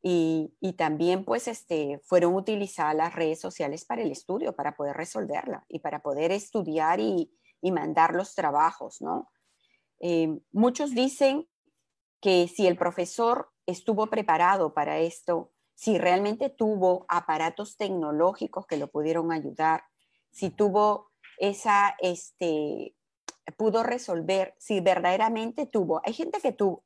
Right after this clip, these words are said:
tiene acá teléfonos que no son de alta gama,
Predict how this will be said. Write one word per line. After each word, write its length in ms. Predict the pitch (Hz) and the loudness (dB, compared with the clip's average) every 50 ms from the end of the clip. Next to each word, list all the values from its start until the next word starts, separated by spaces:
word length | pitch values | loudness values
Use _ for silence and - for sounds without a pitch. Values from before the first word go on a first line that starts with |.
| _ _ | _ _
tiene 380 | - - 185 180 175 175 170 165 | -4 0 2 2 4 4 2 0
acá 440 | 151 156 - - 160 156 151 - _ _ _ _ _ _ _ _ _ _ _ _ | -2 -2 0 0 0 0 0 -6 _ _ _ _ _ _ _ _ _ _ _ _
teléfonos 600 | - 208 190 180 196 208 202 208 214 214 226 214 - | 2 2 4 4 4 2 2 0 -2 -2 -2 -6 -6
que 100 | - 180 | -6 -4
no 140 | 165 165 170 | -4 -4 -6
son 380 | - - 180 180 190 196 190 | -4 -2 -2 0 0 0 2
de 360 | 180 170 156 151 147 143 139 - - | 2 2 2 2 0 -2 -4 -2 0
alta 400 | 165 170 170 170 - - 156 147 | 2 2 2 2 2 0 0 2
gama, 480 | 151 160 196 320 320 233 180 - - | 2 2 4 4 2 0 -2 -4 -10